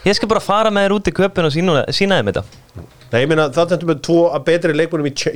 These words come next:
Speaker 2: uefa Champions League.
Speaker 1: Já,
Speaker 2: Er það
Speaker 1: en
Speaker 2: ekki nóg
Speaker 1: það
Speaker 2: gott
Speaker 1: eru svona
Speaker 2: fyrir þig?
Speaker 1: tíu aðrir.
Speaker 2: Já,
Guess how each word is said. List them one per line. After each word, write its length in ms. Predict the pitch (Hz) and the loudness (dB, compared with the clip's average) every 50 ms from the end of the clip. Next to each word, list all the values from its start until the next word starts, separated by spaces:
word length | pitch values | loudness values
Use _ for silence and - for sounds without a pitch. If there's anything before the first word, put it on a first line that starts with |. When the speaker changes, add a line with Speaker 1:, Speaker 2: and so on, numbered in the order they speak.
| 175 147 | 2 2
Speaker 2:
uefa 300 | 143 156 165 151 - 151 - | 4 4 2 0 -4 -4 -4
Champions 500 | - - 185 170 - - - 180 139 123 - | -2 -2 -2 -2 -2 -4 -4 -2 -2 -2 -2
League. 140 | 127 107 | -2 -2
Speaker 1:
Já, 140 | 113 101 95 | 0 0 0
Speaker 2:
Er 20 | 92 | 0
það 80 | 92 | 0
Speaker 1:
en 80 | 107 - | 0 0
Speaker 2:
ekki 120 | - 185 - | 0 0 0
nóg 80 | - | 0
Speaker 1:
það 100 | 143 170 | 2 2
Speaker 2:
gott 80 | 196 208 | 0 0
Speaker 1:
eru 40 | 180 | 0
svona 80 | 147 120 | 0 0
Speaker 2:
fyrir 140 | 107 95 - | 0 -2 -4
þig? 100 | - - | -6 -8
Speaker 1:
tíu 300 | 180 202 233 220 131 92 | -6 -4 -2 0 2 2
aðrir. 300 | 143 170 - - - - - - - - - _ - - | 2 2 0 -2 -6 -14 -16 -18 -20 -20 -20 _ -8 -4
Speaker 2:
Já, 80 | 117 | -2